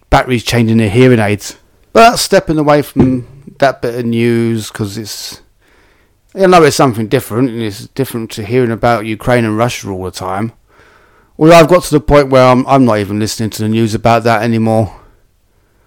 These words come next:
What will be, will be. Those poor Ukrainians, you know, they'll come on top eventually, and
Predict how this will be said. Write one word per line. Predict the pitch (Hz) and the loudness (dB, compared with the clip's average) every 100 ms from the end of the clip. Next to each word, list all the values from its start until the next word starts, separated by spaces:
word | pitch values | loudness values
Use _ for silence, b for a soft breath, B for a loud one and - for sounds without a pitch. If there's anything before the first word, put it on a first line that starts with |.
| _ _ _ _ | _ _ _ _
What | 143 | 2
will | 143 120 | 2 4
be, | 131 | 4
will | 127 123 | 4 2
be. | 117 120 | 2 2
Those | 120 131 | 2 0
poor | - - 127 | 0 2 4
Ukrainians, | 123 113 117 117 120 110 - | 2 2 0 2 0 -2 -8
you | - 127 | -10 -6
know, | 120 117 117 117 - _ _ _ - | -2 0 0 -2 -8 _ _ _ 2
they'll | 170 | 4
come | 165 143 139 | 4 0 0
on | 131 | 0
top | - 123 | -2 -4
eventually, | 110 127 120 - 127 131 | 0 0 0 -2 0 2
and | 127 123 117 | 2 2 -2